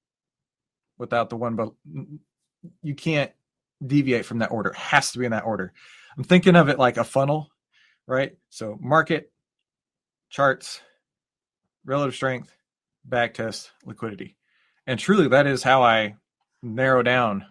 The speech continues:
the stock to trade. Um, Nima, hi.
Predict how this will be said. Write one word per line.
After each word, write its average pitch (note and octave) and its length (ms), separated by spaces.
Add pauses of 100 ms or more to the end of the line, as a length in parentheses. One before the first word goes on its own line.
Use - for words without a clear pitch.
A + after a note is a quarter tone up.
the A#2 120
stock G#2+ 300
to - 60
trade. G2 320 (880)
Um, A#2+ 680 (600)
Nima, G#3+ 460
hi. E3+ 640